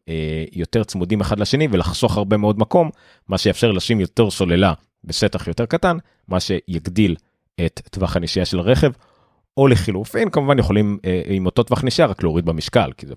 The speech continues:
פחות סוללות, פחות מקום, או, או ל-, להפחית, אה, במקום שזה תופס ברכב. יכול להיות גם וגם.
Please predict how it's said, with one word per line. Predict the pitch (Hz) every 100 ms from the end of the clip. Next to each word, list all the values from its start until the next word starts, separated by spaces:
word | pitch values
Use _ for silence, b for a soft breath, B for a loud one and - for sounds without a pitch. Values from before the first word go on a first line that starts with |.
| -
פחות | - -
סוללות, | - 76 95 92
פחות | - - 90
מקום, | - - 117 98
או, | 78
או | 71 78 73 69 b b b -
ל-, | 82 78 73
להפחית, | 73 - - 92 - 90
אה, | 78 76 73 71 _ -
במקום | 80 80 101
שזה | 95 87
תופס | - - 80
ברכב. | 80 76 - -
יכול | 95 - 110
להיות | 92 98
גם | 85 80
וגם. | 71